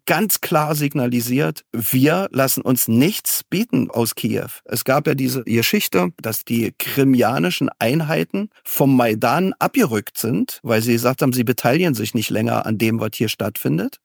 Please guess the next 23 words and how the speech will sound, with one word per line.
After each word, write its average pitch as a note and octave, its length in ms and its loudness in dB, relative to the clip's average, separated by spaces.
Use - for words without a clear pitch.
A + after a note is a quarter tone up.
sind C#3+ 300 2
abgerückt G3 480 0
und - 260 0
auf C#3+ 140 -2
die D#3 140 2
Krim G3 240 2
zurückgefahren. A2+ 960 -4
Und C3 160 0
auf D3 120 -2
dem C3 280 2
Weg F#3+ 400 0
sind C#3+ 300 0
die C#3+ 100 2
Busse E3+ 640 0
dieser C#3+ 280 0
Militäreinheiten C#3 1080 2
mehrmals F3 580 2
angegriffen A#2 640 -2
worden G#2 400 -4
von - 200 -4
den A2 240 -2
asowschen B2 520 0
Regimentern B2 720 0